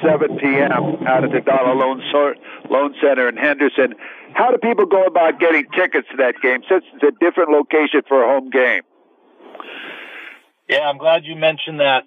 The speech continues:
Speaker 2: Uh, it's a different website. It's, uh, the dollar loan center dot com, and if you go there, you'll see, uh, their events,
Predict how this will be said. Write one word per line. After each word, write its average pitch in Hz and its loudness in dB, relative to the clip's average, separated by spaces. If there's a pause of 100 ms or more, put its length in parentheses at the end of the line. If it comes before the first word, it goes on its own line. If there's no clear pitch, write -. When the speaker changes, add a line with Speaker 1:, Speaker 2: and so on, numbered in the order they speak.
Speaker 2:
Uh, 131 -2
it's 131 -8
a 139 -14
different 160 -2
website. 147 -2
It's, 131 -6
uh, 135 2
the 123 -10
dollar 143 0
loan 143 -2
center 139 0
dot 131 0
com, 131 0
and 117 -4 (340)
if - -10
you 127 -6
go 139 0
there, 139 2
you'll 131 -6 (140)
see, 135 0
uh, 123 4 (500)
their 135 2
events, 127 -4